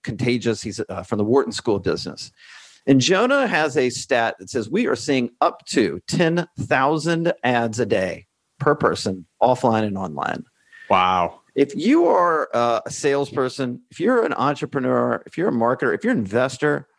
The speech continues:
Speaker 1: you know, and you're trying to buy it, like,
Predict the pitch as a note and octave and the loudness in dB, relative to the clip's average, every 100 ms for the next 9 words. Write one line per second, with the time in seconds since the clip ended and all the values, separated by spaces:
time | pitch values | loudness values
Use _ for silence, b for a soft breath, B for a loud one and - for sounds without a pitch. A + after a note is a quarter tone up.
0 | _ _ _ _ _ _ _ _ D#3 D3 | _ _ _ _ _ _ _ _ 4 4
1 | C3 B2 B2 - C#3 C#3+ D#3+ D3 C3 A#2+ | 4 4 0 0 0 0 0 2 2 0
2 | - - A2 A2+ B2 B2+ C#3 | 0 -2 0 2 2 0 -2